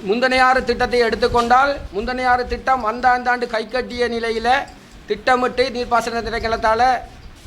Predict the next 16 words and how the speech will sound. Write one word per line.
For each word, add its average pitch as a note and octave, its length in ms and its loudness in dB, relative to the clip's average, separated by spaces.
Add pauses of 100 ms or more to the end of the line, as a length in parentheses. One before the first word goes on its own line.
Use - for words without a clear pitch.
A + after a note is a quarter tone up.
(380)
ஆஹ், F3+ 360 -4
காலங்கடத்தப்படுகின்றது. G#3 1080 0
முந்தனையாறு B3 600 0
ப்ராஜெக்ட் A#3+ 320 -8
செய்யப்படுமா A#3+ 680 0
இருந்தால், A#3 460 -2
அதில் A#3 280 -4
வார B3+ 240 2
ஃப்ளட் A3 280 -6
மிட்டிகேஷன் A#3+ 500 -8
பிளான், G#3 280 -2 (340)
அதில் A3+ 220 -4
வார A#3+ 220 2
அந்த G#3+ 420 0
வெள்ள B3+ 280 -2
தடுப்புக்குரிய B3 880 -2